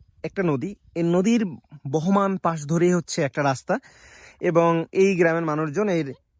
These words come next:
এই নদীতে হচ্ছে তারা সাঁতার কাটে, মাছ ধরে এবং এই বাচ্চারা অনেকক্ষণ পর্যন্ত হচ্ছে এই নদীতে দেখতে পাচ্ছেন যে সাঁতার কাটতেছে, তারপর হচ্ছে, উম, আহ, ওরা অনেক আনন্দ করতেছে। আজকে হচ্ছে হয়তো ওদের স্কুলে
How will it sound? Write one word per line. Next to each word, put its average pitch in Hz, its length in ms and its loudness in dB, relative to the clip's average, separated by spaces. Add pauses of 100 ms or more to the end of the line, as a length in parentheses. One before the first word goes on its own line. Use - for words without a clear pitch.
(220)
এই 175 240 4 (120)
নদীতে 160 360 2
হচ্ছে 180 280 -2
তারা 160 180 2
সাঁতার 151 340 -4
কাটে, 160 260 -4
মাছ 151 260 2
ধরে 143 340 -2 (380)
এবং 226 260 2
এই 226 60 0
বাচ্চারা 190 380 -2
অনেকক্ষণ 202 520 -2
পর্যন্ত 180 400 -4
হচ্ছে 180 500 -6
এই 165 220 -2
নদীতে 151 320 -4
দেখতে 151 260 -4
পাচ্ছেন 151 300 -4
যে 143 140 -2 (360)
সাঁতার 160 340 -2
কাটতেছে, 156 520 -6 (420)
তারপর 143 220 -2
হচ্ছে, 151 600 -2
উম, 147 200 -4 (100)
আহ, 139 260 -2
ওরা 147 400 0 (520)
অনেক 233 320 2
আনন্দ 202 320 0
করতেছে। 185 480 -6 (320)
আজকে 208 280 -4
হচ্ছে 269 320 0
হয়তো 170 340 -2
ওদের 185 260 2
স্কুলে 202 400 2